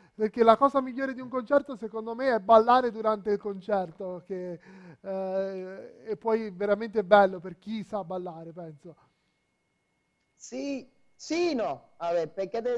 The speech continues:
Speaker 2: dico sì, no? Perché io penso che un concerto tu devi andare a disfrutarti l'artista.
Speaker 1: Mhm.
Speaker 2: Perché devi guardare, devi guardare lo che lui vuole farti, non so, lo che ti vuole espressare.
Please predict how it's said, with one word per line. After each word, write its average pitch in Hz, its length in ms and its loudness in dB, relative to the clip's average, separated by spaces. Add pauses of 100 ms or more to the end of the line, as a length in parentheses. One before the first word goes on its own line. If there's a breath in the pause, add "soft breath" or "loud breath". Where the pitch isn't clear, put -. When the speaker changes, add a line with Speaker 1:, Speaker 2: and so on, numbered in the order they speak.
Speaker 2:
dico 247 160 -4
sì, 226 240 -10
no? 185 160 -2
Perché 175 320 -6
io 190 180 -4
penso 233 260 -6
che 226 80 -12
un 220 100 -10
concerto 214 520 -10
tu 185 140 -4
devi 196 180 -2
andare 196 280 -2
a 196 40 -2
disfrutarti 170 500 -8
l'artista. 147 600 -10 (360)
Speaker 1:
Mhm. 180 320 -20 (340)
Speaker 2:
Perché 165 1200 -6
devi 185 280 -2
guardare, 180 1120 -4
devi 170 200 -4
guardare 170 500 -4
lo 156 120 -6
che 151 120 -6
lui 160 480 -8
vuole 151 960 -6
farti, 139 920 -10 (800)
non 165 180 -6
so, 170 140 -2
lo 160 100 -2
che 151 120 -4
ti 151 80 -4
vuole 156 180 -4
espressare. 151 720 -8